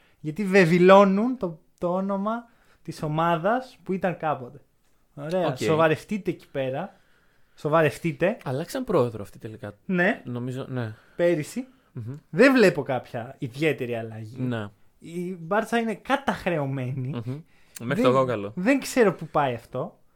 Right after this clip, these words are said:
Speaker 1: Σοβαρευτείτε. Ωραία.
Speaker 2: Οκ.
Speaker 1: Αν δεν πάρουν και Ευρωλίγκα φέτος,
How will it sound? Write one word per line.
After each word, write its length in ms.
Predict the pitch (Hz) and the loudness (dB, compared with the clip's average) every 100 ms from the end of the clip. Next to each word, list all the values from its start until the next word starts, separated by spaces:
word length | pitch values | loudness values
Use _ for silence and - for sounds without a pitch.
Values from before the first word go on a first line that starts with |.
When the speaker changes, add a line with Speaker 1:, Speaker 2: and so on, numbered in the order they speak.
| _ _ _ _ _ | _ _ _ _ _
Speaker 1:
Σοβαρευτείτε. 540 | - 208 190 - 120 _ _ _ - - - 151 | -2 0 0 -4 -14 _ _ _ -20 -20 -14 -6
Ωραία. 300 | 196 180 127 | -2 0 0
Speaker 2:
Οκ. 140 | 180 - 107 95 | -2 -2 -6 -4
Speaker 1:
Αν 240 | 226 269 233 | 2 2 4
δεν 160 | 254 | 2
πάρουν 280 | 240 240 214 | 4 4 2
και 80 | 185 | -2
Ευρωλίγκα 440 | 165 170 196 170 | -2 -4 -2 -4
φέτος, 500 | 151 202 220 269 262 | -4 -8 -6 -4 -6